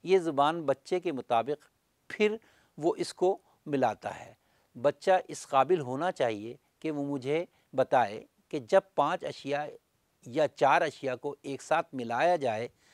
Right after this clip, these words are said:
तो हमें नौ अशिया मिलेंगी। बच्चों को इस काबिल हो जाना चाहिए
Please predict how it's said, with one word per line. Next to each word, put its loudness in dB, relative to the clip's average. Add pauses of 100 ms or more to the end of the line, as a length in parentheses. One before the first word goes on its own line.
(220)
तो 6
हमें 0
नौ 2
अशिया -2
मिलेंगी। -14 (380)
बच्चों 0
को -4 (100)
इस -6
काबिल -2
हो -4
जाना -4
चाहिए -4